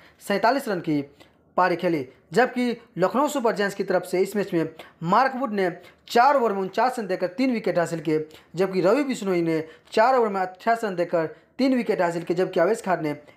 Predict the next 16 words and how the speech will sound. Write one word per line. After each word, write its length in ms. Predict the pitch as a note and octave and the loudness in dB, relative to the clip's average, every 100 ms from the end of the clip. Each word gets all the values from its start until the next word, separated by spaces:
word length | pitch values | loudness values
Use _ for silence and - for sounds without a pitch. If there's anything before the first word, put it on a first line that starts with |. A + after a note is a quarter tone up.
| - | 0
एक 140 | G3+ F#3+ | 2 2
विकेट 380 | D#3+ D#3 D3+ - _ _ - | -2 -4 -4 -10 _ _ -2
हासिल 300 | E3+ F3+ E3 | -2 0 0
किए। 220 | D#3+ - - - - | 0 -2 -10 -8 2
लक्ष्य 260 | C#4+ - | 2 4
का 100 | D4+ | 0
पीछा 260 | C4+ C4+ C#4 | 0 0 0
करने 200 | B3 A3+ | 2 0
उतरी 340 | A3 G#3+ G3+ G3+ _ _ _ _ _ _ - | 0 -2 -4 -8 _ _ _ _ _ _ 0
लखनऊ 320 | G#3+ A#3 D#4+ | 2 4 2
सुपर 260 | C4+ G#3+ G3 | 0 0 0
जायंट्स 220 | G3 F#3+ | -2 -2
की 200 | F#3+ E3 F3 - - - | 0 0 -2 -14 -20 -4
शुरुआत 480 | G#3 F#3+ F#3 F#3 - | 2 4 4 2 -4
अच्छी 240 | A#3 D4+ | -2 2
रही, 280 | C4 A3 | 4 4